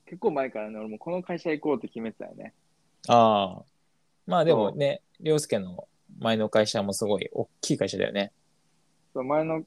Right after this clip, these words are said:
Speaker 1: 会社も大きくて、で、
Speaker 2: うん。
Speaker 1: やっぱりこれからの時代は、
Speaker 2: うん。
Speaker 1: なんかなと。これからの時代で必要不可欠なものを作る
Speaker 2: うん。
Speaker 1: メーカーに行きたいなと思っ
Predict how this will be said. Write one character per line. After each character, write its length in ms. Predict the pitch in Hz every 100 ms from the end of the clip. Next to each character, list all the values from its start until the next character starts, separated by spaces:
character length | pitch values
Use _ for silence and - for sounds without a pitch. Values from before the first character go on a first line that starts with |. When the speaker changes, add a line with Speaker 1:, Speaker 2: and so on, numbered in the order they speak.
| _ _
Speaker 1:
会 240 | 156 143
社 80 | 147
も 160 | 139
大 60 | 139
き 240 | - 147
く 80 | -
て、 460 | _ 120 113 104 -
で、 440 | 80 123 127 123 117
Speaker 2:
う 20 |
ん。 100 | 95
Speaker 1:
や 1120 | 113 _ _ _ _ _ _ _ _ _ -
っ 40 |
ぱ 80 | -
り 60 | 151
こ 80 | 165
れ 100 | 175
か 60 |
ら 80 | 190
の 100 | 151
時 100 | 113
代 220 | 107 107
は、 340 | 104 104 104 - - _ _ _
Speaker 2:
う 100 | -
ん。 180 | 101 92 120
Speaker 1:
な 100 | 160
ん 80 |
か 100 | 131
な 200 | 120 113
と。 240 | 101 - - _ _
こ 120 | _ 151
れ 100 | 156
か 80 |
ら 80 | 175
の 140 | 147 123
時 100 | 117
代 180 | 117
で 140 | 113 110
必 180 | - 151
要 60 |
不 60 | 139
可 120 | 151
欠 220 | 135 -
な 260 | 117 107 104
も 180 | 107 113
の 260 | 117 113
を 160 | 110 - _ _ _ _ _ _ _
作 260 | - - 147
る 240 | 107 - _ _ _ -
Speaker 2:
う 60 |
ん。 260 | 113 104 92
Speaker 1:
メ 120 | 127
ー 60 | 117
カ 100 | 123
ー 40 |
に 100 | 117
行 80 | 113
き 20 |
た 80 | 135
い 20 |
な 140 | 110 104
と 80 |
思 100 |
っ 40 | 104